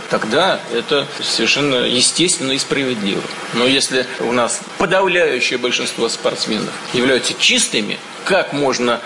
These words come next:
за действия кого бы то ни было налагать санкции на них? У нас девочки, вон, в фигурном катании выступают, совсем молодые, ещё дети почти.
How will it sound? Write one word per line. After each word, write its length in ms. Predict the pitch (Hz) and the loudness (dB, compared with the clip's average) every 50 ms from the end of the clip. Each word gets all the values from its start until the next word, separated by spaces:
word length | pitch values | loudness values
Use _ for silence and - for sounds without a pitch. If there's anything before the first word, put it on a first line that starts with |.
| - | -8
за 200 | - - 120 135 131 | -4 0 0 0 2
действия 460 | 120 147 139 - - - 123 117 113 | 2 2 2 0 0 2 2 2 2
кого 260 | - 139 143 147 151 | 2 0 0 0 0
бы 140 | 131 139 131 | 0 -2 -2
то 120 | - 131 | -2 0
ни 200 | 123 143 196 226 | 0 2 2 2
было 320 | 220 170 143 117 107 101 - - - - | 2 2 2 2 2 0 -2 -4 -8 -6
налагать 480 | - 123 123 117 113 120 127 160 160 160 | -2 0 2 2 4 4 2 2 2 0
санкции 460 | - - 147 147 147 - - - 131 | 0 0 0 -2 -2 -4 -6 -4 -2
на 160 | 127 131 131 | 0 0 0
них? 160 | 127 113 95 95 - - - - - | 0 0 -2 -4 -6 -10 -8 -4 -2
У 40 | 151 | 0
нас 120 | 151 123 | 0 0
девочки, 380 | 127 151 143 123 110 - - 127 | 2 0 0 0 0 0 0 0
вон, 120 | 113 107 - - - - - | 0 0 -2 -6 -10 -8 -4
в 40 | - | -2
фигурном 380 | - 139 123 120 113 110 110 107 | 0 2 2 2 2 2 2 2
катании 320 | 123 120 - 113 104 104 | 2 2 2 0 0 0
выступают, 420 | 110 110 - - 120 - 127 110 | 0 -2 0 -2 -2 0 0 0
совсем 360 | - 120 113 - 135 135 117 - - - - - | 0 0 0 2 2 0 -2 -4 -6 -8 -4 0
молодые, 480 | 131 127 127 127 117 110 107 101 98 92 - | 2 4 4 4 2 0 -2 -2 -4 -6 -6
ещё 160 | - - 139 | -4 -2 -2
дети 240 | 127 120 117 95 - | 0 0 0 -2 -2
почти. 320 | - - - - - - | -2 -2 0 0 0 -2